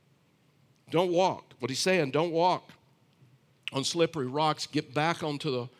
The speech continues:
the moral high ground. And then all of a sudden he realized the other principle of final destination.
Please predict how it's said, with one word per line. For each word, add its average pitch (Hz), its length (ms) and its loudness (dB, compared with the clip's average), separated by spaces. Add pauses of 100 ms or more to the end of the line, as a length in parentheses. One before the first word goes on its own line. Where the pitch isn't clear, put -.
(300)
the 127 80 -2
moral 139 340 0
high 143 260 0
ground. 123 340 -2
And 117 80 -4
then 127 80 -4
all 139 160 0
of 123 80 -4
a 127 60 -4
sudden 135 320 -4
he 123 60 -6
realized 123 500 -2
the 110 80 -4
other 131 220 0
principle 117 440 -6
of 117 80 -4
final 120 360 -4
destination. 123 840 -8